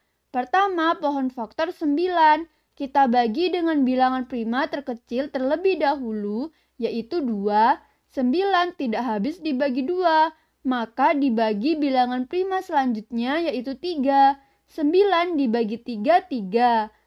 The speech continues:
Karena hasilnya bilangan prima, maka tidak perlu dibagi lagi.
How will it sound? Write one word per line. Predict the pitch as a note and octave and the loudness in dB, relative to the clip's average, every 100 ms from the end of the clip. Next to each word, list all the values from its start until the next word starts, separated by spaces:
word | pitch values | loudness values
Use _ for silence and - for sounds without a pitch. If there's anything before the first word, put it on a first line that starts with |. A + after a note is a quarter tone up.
| _ | _
Karena | - C#4 C#4+ C#4+ D4 | -4 0 0 0 -2
hasilnya | C#4+ D#4 D4 D4+ | -2 -4 -2 0
bilangan | C4 C#4+ D4 D4 C#4+ | 0 0 0 -2 -2
prima, | F#4+ G4+ E4+ B3 B3+ D4 _ - | 0 0 0 -2 -4 -6 _ -6
maka | B3+ A3 - C4 D#4 | -4 -4 0 0 0
tidak | C4 A#3+ - | -2 -4 -4
perlu | A#3 G#3+ D4+ | -6 -4 -2
dibagi | D#4 B3 C4 A3+ B3+ | -2 0 0 0 0
lagi. | D#4 E4 C#4+ D#4 D#4 | 0 0 -2 -4 -6